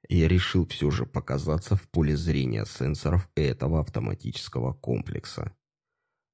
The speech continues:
Напрягая свои чувства, я совершенно неожиданно для себя понял,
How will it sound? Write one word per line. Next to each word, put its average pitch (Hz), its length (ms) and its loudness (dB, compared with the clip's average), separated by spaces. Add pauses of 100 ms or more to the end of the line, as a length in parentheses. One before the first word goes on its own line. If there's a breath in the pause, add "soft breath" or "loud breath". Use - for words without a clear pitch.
Напрягая 78 640 2
свои 78 380 0
чувства, 104 440 0
я 65 200 0
совершенно 92 540 2
неожиданно 57 680 -2
для 53 140 -2
себя - 340 -4
понял, 60 540 -2